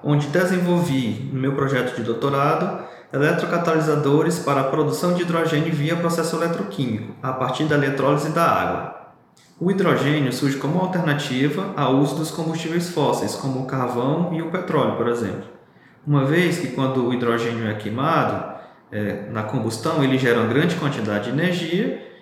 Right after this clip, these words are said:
e gera apenas água como subproduto, ou seja, sem emissão direta de poluentes. No entanto, para que essa reação ocorra via processo eletroquímico, nós precisamos fornecer elétrons para o sistema. Neste caso, fornecer elétrons significa fornecer energia.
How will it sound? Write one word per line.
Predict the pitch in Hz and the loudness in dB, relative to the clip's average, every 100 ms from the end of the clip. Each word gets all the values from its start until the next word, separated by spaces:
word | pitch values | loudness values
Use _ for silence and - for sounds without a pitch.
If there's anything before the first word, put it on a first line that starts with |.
| - | -14
e | 156 | -8
gera | 165 175 175 | -2 2 4
apenas | 175 170 175 170 | 4 2 2 2
água | 165 165 180 170 | 2 2 2 0
como | 175 175 | 2 2
subproduto, | 175 175 180 196 196 127 113 - - | 2 0 -2 -4 -2 -2 -4 -10 -8
ou | 131 | -6
seja, | 127 147 156 165 | -4 0 0 0
sem | 156 - 175 | -4 -2 -2
emissão | 180 175 - 151 147 170 - - - - | 0 -2 -2 0 2 2 -2 -8 -14 -14
direta | 151 170 143 147 | 0 4 4 4
de | 165 - | 0 -2
poluentes. | 165 165 160 117 101 - - - - - _ - _ - | 0 2 2 0 -2 -6 -8 -12 -18 -20 _ -20 _ -2
No | 214 | 2
entanto, | 202 - 156 165 135 - | 2 2 4 4 4 0
para | 147 147 | 2 2
que | 147 156 | 4 0
essa | 156 | 2
reação | 143 131 139 | 2 2 0
ocorra | 120 - 160 117 | -4 0 0 2
via | 120 | 0
processo | 120 135 110 - | 0 -2 -4 -6
eletroquímico, | 113 110 113 - 170 147 110 107 - - - - | -4 -6 -6 -6 -2 -2 -2 -6 -14 -20 -20 -4
nós | 135 | -2
precisamos | 135 147 147 147 | 2 2 2 0
fornecer | 151 160 156 170 | 0 -2 0 0
elétrons | 151 139 180 170 | 2 2 0 -2
para | 170 | 0
o | 170 | -2
sistema. | 196 - 139 107 139 - - - _ _ - | -2 -2 -4 -4 -8 -14 -20 -20 _ _ -8
Neste | 135 135 131 | -2 -2 -2
caso, | - 131 147 | -2 0 2
fornecer | 147 131 - | 2 0 0
elétrons | 139 120 123 | 0 2 0
significa | 143 143 147 143 143 156 | 0 0 2 0 0 -2
fornecer | - 156 143 143 139 | -2 2 2 2 0
energia. | 143 160 139 110 | 2 0 -2 -6